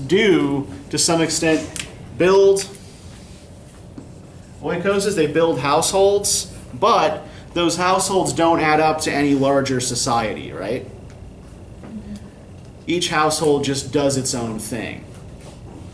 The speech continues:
And they try to avoid meeting with each other. So there's no social, there's no social organization here.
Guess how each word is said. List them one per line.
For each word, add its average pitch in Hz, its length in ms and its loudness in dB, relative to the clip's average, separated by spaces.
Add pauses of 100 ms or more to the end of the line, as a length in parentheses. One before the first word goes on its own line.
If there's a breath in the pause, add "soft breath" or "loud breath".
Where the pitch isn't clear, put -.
(1080)
And 123 120 -6
they 127 60 -2
try 147 220 0
to 143 80 4
avoid 131 480 2
meeting 117 280 -2
with 101 160 -6
each 90 200 -6
other. 90 320 -12
So 131 160 -4
there's 139 180 0
no 170 400 2 (300)
social, 156 600 0 (140)
there's 160 160 -2
no 202 140 4
social 180 380 2
organization 117 720 -2
here. 92 280 -10